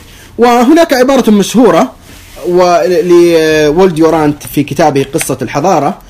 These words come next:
وبالمناسبة يعني ما تكلم به عن الرسول صلى الله عليه وسلم في هذا الكتاب، آه، هو لم يكن، آه، لم يكن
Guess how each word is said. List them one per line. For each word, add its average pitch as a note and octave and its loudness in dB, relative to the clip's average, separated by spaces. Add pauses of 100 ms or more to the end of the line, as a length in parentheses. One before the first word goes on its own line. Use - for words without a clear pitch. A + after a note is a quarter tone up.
(200)
وبالمناسبة G#3+ 0 (120)
يعني D#3 0
ما F3+ 0
تكلم F3+ -2
به D#3 0
عن D3 -2
الرسول C#3+ -2
صلى - -12
الله B2+ -4
عليه B2 -4
وسلم D3 -2
في D3 -4
هذا C#3+ -2
الكتاب، D#3 -2 (540)
آه، B2+ -2
هو D3 0
لم F3 2
يكن، D3+ 0
آه، A2 -4 (380)
لم F#3 2
يكن D#3 0